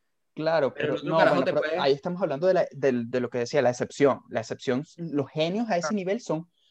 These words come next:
Speaker 1: son, son excepciones. O sea,
Speaker 2: Pero,
Speaker 1: n-
Speaker 2: pero es que el problema es que cuan-, cuando alguien es considerado un genio, la
Speaker 1: <clears throat>
Speaker 2: persona no es solo que tiene talento, sino
Speaker 1: tienes
Speaker 2: que
Speaker 1: una,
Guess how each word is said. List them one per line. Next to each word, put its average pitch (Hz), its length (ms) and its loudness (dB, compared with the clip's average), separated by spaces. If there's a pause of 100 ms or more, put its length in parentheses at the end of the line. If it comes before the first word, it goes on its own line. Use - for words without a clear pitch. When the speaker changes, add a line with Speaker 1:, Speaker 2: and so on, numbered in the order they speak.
(240)
Speaker 1:
son, 240 340 0
son 220 340 -6
excepciones. 135 440 -4
O - 40 -20
sea, 202 140 4
Speaker 2:
Pero, 208 120 6
Speaker 1:
n- - 120 -6
Speaker 2:
pero 202 200 2
es 202 180 -2
que 240 80 4
el 226 80 2
problema 214 300 2
es 226 40 -10
que 214 120 -4
cuan-, 160 380 -4
cuando 165 420 2
alguien 190 320 -4
es 240 240 -4
considerado 170 640 -2
un 170 220 -4
genio, 156 520 -6 (520)
la 147 200 2
Speaker 1:
<clears throat> - 0 -
Speaker 2:
persona 165 440 0
no 202 180 -2
es 196 100 -4
solo 202 260 -4
que 165 120 -4
tiene 175 180 -4
talento, 147 600 -6 (280)
sino 151 220 -6
Speaker 1:
tienes 185 160 0
Speaker 2:
que 220 80 2
Speaker 1:
una, 226 160 0